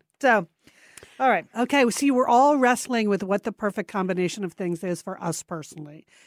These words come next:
Speaker 2: You just gotta find something you can stick with. So good for you. Yeah. A
Speaker 1: I'm gonna
Speaker 2: little
Speaker 1: do
Speaker 2: bit of,
Speaker 1: it.
Speaker 2: little bit of weight lifting,
Speaker 1: Yeah.
Speaker 2: resistance bands,
Speaker 1: Yeah.
Speaker 2: any of it.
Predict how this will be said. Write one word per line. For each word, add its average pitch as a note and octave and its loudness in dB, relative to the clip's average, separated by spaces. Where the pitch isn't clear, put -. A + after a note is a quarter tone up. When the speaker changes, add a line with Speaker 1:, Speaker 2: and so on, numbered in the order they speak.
Speaker 2:
You G3 -8
just B3+ -6
gotta C4+ -4
find G3 -2
something F#3 -6
you F3+ -2
can E3+ -10
stick - -8
with. D3 -14
So C#4+ 4
good D4 0
for - -2
you. E3+ -2
Yeah. A#3 2
A D3 -6
Speaker 1:
I'm D#3+ -14
gonna A3 -2
Speaker 2:
little A#3+ 4
Speaker 1:
do C#4 2
Speaker 2:
bit C#4 4
of, B3 -2
Speaker 1:
it. - -20
Speaker 2:
little A#3 0
bit B3 2
of A3 -4
weight A#3 -2
lifting, B3 -4
Speaker 1:
Yeah. A3 2
Speaker 2:
resistance A#3+ -4
bands, B3 -4
Speaker 1:
Yeah. A#3 2
Speaker 2:
any C4 0
of D#3 -4
it. C#3+ -14